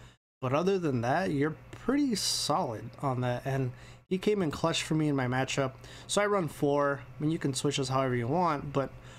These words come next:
four, just because that way I swing for two for seven K, and I get to trigger Koromon's effect to draw a card. So in case if I'm looking for something, there's a little extra drawing power plus attack. And, uh,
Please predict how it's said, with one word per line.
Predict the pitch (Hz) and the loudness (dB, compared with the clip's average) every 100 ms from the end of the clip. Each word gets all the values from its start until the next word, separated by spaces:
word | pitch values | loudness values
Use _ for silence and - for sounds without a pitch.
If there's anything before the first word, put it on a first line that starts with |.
| - - | -18 0
four, | 220 220 208 | 2 4 2
just | 175 196 190 | 2 0 2
because | 214 - 190 | 0 2 2
that | 170 175 | 4 4
way | 175 170 | 4 4
I | 147 | 2
swing | - 190 | 2 0
for | 185 202 | 2 0
two | - 139 143 139 - - | 2 2 2 -2 -14 -4
for | - | -2
seven | - 143 143 151 | 2 2 2 0
K, | - 127 135 - - - - - | 0 0 0 -4 -18 -20 -18 -2
and | 220 214 165 | 0 2 0
I | 165 170 185 - - - | 0 0 -4 -14 -4 -2
get | 160 | 0
to | 160 | -2
trigger | - 165 151 | 0 2 2
Koromon's | - 165 165 147 139 135 | 0 0 2 2 2 0
effect | 123 160 151 | 0 -2 -2
to | 135 | -4
draw | 127 127 | 0 0
a | 123 | 0
card. | - 147 143 | 0 0 0
So | - | -2
in | 131 | -4
case | - 139 - | 0 0 0
if | 135 | 0
I'm | 135 | 2
looking | 151 156 147 | 0 0 0
for | 147 | 2
something, | - 147 - 143 135 - - - _ - | 2 0 0 0 0 -8 -16 -18 _ -2
there's | 143 131 | 0 2
a | |
little | 135 135 | 2 2
extra | 131 - 123 | 0 -2 -2
drawing | 139 143 | 0 0
power | 127 139 135 123 | 0 0 0 -2
plus | - 151 151 - | 0 0 2 -2
attack. | - 156 151 - - - - _ _ _ _ _ _ _ _ - | 0 0 0 -4 -16 -18 -20 _ _ _ _ _ _ _ _ -4
And, | 139 143 143 143 143 143 | 0 2 2 2 2 2
uh, | 143 143 143 | 2 2 2